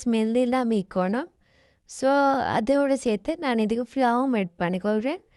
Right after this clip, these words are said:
ஃப்ளவரோட சேர்த்து கொஞ்சம் கார்ன் ஃப்ளவரும் ஆட் பண்ணிக்கோங்க. So, இதை நல்லா மிக்ஸ்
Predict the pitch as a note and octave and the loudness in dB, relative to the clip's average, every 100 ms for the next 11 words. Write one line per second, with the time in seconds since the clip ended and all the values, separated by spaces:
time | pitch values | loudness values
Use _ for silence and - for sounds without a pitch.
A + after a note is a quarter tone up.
0 | _ _ _ - C4 D4 C#4+ - C4+ - | _ _ _ -2 0 2 0 0 -2 -2
1 | - C4+ D4 C4 C4+ C#4 C#4 - D4 D4 | 0 0 0 -2 0 0 -2 -2 -4 0
2 | B3 E3+ F3+ F3 F3+ F#3 F#3 G#3 F4 _ | -2 -2 -2 -2 -2 -2 -2 -4 -8 _
3 | _ _ _ - C4 C4+ B3+ A3+ G3+ B3+ | _ _ _ -6 0 2 2 0 0 -2
4 | D4+ B3+ - | 0 0 -2